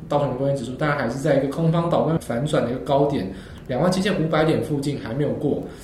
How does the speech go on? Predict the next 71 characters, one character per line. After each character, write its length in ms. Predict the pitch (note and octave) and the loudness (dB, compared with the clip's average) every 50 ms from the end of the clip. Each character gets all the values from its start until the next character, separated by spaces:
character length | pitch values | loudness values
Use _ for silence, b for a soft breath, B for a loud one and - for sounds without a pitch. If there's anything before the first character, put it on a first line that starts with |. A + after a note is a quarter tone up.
| B B B - | B B B -14
而 20 | - | -4
且 160 | - D3 C#3 | 0 0 2
相 240 | C#3+ F3 F#3 G3 G#3+ | 2 2 2 2 2
较 160 | G3+ F#3 D#3 | 4 4 4
于 80 | C#3 | 4
此， 300 | C3+ C3+ - - - C3 | 2 0 0 -2 -4 -4
其 160 | A#2 - B2 B2+ | -4 -4 -6 -6
实 40 | - | -2
纳 160 | F3 F#3+ F3+ | 0 0 0
斯 100 | - - | 0 0
达 140 | F3+ D#3 D#3 | 0 0 0
克 100 | E3+ F#3 E3 | 2 2 0
指 180 | - - - A2 | 0 -2 -4 -4
数 160 | B2 D#3 D3 | -4 -4 -4
等 180 | C3 A#2 A2+ | -4 -4 -6
科 160 | - - D#3+ E3 | -2 0 2 2
技 160 | E3 F3+ D#3+ | 2 2 -2
股 180 | C3 B2 A2+ | -2 -2 -4
其 140 | A2 A2 B2+ | -4 -6 -6
实 100 | C3 D3 | -4 -2
已 60 | D3+ | -2
经 140 | C#3 C#3+ D3+ | -2 0 0
有 100 | D3 A#2+ | 0 0
一 60 | A#2 | 0
些 160 | - D3 D3 C3+ | 0 0 0 0
反 180 | - A#2+ A2+ - | 0 -2 -4 -2
转 200 | - B2+ - G3 | -2 -2 -2 -2
向 240 | - - C#3 A#2+ A2+ | -2 -4 -4 -4 -4
下 300 | - - - D3 B2 A#2 | -6 -4 -2 -2 -2 -2
的 60 | G#2 G2+ G2+ | -4 -6 -6
一 100 | A2+ A#2+ | -4 -4
个 60 | A#2+ A#2 | -4 -6
走 240 | - - G#2+ G2 G2 | -6 -6 -8 -6 -6
势， 180 | - - - A#2+ G2 - B B B B B | -8 -8 -8 -8 -8 -8 B B B B B
那 120 | - D#3 | -6 -2
道 160 | D3+ F3 D#3+ D3 | 0 2 2 2
琼 120 | C3+ C3 | 2 2
工 140 | D3+ D#3+ D#3+ | 2 4 4
业 60 | D#3 | 4
指 180 | - B2 A2+ G#2+ | 4 2 -2 -2
数 140 | B2+ D3 | -2 0
的 80 | C#3+ C#3+ | 0 0
话， 60 | C#3+ C#3 | 0 -2
可 180 | - - C3+ | -2 -2 -2
能 140 | A#2 A#2 C3 | -2 -2 -2
也 80 | B2 A#2 | -2 0
会 100 | D3 D3+ | 2 2
面 220 | - F#3 D#3 B2+ | 2 4 2 0
临 80 | A#2+ B2 | 0 0
到 120 | B2 B2 | -2 -2
一 40 | B2 | -2
些 160 | - C3 B2 | -2 -4 -4
卖 260 | C3 C3+ B2 - - G#2 | -2 -2 -2 -4 -4 -6
压。 200 | G#2+ G2 F#2+ - - B B B B B B B | -6 -6 -8 -8 -12 B B B B B B B
那 120 | B C3 C3+ | B -6 -4
不 100 | C#3 D#3 | -2 0
过 80 | F3+ | 0
我 80 | E3+ C#3+ | 2 2
们 100 | - - | 2 2
本 220 | E3 D3+ - A#2 | 2 2 2 2
周 200 | - D#3+ F3 - | 4 4 4 4
的 60 | - - | 4 2
话， 180 | E3+ D#3 C#3+ D#3+ | 0 0 0 2
目 120 | F#3+ F#3+ | 2 2
前 220 | - - - - | 2 2 0 0
预 80 | D3+ D3 | 0 0
测 180 | - - D#3+ C#3+ | 0 0 0 0
是 100 | - D3+ | 0 0
会 100 | D#3 E3+ | 4 4
认 220 | E3+ E3 D3+ C3 - | 6 6 6 4 2
为 180 | A#2 A2+ - | -2 -4 -6